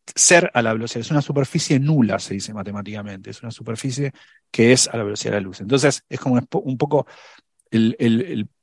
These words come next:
la superficie divisoria entre lo que afuera es el tiempo es el tiempo y la di-, la coordenada radial es el espacio, cuando uno pasa adentro se invierten esos roles. Y la coordenada otrolar espacial pasa a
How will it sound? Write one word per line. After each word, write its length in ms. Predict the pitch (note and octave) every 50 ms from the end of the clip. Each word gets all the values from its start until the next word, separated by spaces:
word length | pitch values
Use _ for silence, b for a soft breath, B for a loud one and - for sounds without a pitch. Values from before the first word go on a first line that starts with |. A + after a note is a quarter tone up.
| _ _
la 280 | - - - A#2 A#2 A2+
superficie 440 | - A#2 A#2+ A#2 - D3 - - C3+
divisoria 580 | B2 A#2+ B2 B2 - - C3+ A2+ G#2 F#2+ G2+ G#2
entre 240 | F#2+ G2+ A2+ G#2+ G2+
lo 100 | G#2 -
que 120 | - A2
afuera 520 | A2 - - - D#3+ E3 D#3+ D#3 C#3+ - -
es 340 | - A#2 G#2+ - - - - _ _ _ _ _ _ _ A2
el 120 | A2 G#2+ G#2+
tiempo 400 | - D3 D#3 D#3+ D#3 C#3 B2+ B2
es 120 | - -
el 120 | A2+ G#2+ A2
tiempo 440 | - D3+ C#3 A#2 G2 - G#2 - -
y 240 | A#2+ A2 A2+ - - _ _ _
la 120 | A2+ A2
di-, 200 | A2 G#2+ A2 A#2 - -
la 120 | A#2 G#2+
coordenada 340 | - A#2 A2 A2+ B2 B2+ C3
radial 280 | B2 B2 A#2+ B2 B2 A#2+
es 140 | A#2+ - -
el 60 | B2+
espacio, 500 | B2 - - F3 E3 - - F#3 F#3 F3
cuando 260 | - - A2 A#2 A#2+
uno 100 | A#2+ A#2+
pasa 260 | A#2 D3 D3 - - D3+
adentro 180 | E3 D#3+ D#3
se 140 | C#3 - C3
invierten 400 | A#2 A#2 B2 C3+ C3 A#2 G#2+ G#2+ G#2
esos 220 | - - G#2 G2
roles. 480 | - G#2+ G2+ F#2+ G2 G#2 - - - _ b b b b b b b b b b b _
Y 280 | - A#2 A#2 A2+ - -
la 160 | G#2+ A2 G2
coordenada 560 | A#2 G#2+ G#2+ A2+ B2+ C3+ C3+ C3 B2+ B2 - - _ _ -
otrolar 540 | A#2 A#2+ A2+ C3 B2+ B2+ B2 A#2 A2+ - _ _ _ _ _ _ _ _ _ _ _ _ _ _ _ _ _ _ _ _
espacial 500 | - - - D3+ D3+ - E3 D#3 D#3+ E3
pasa 220 | - - C#3+ C#3
a 40 | -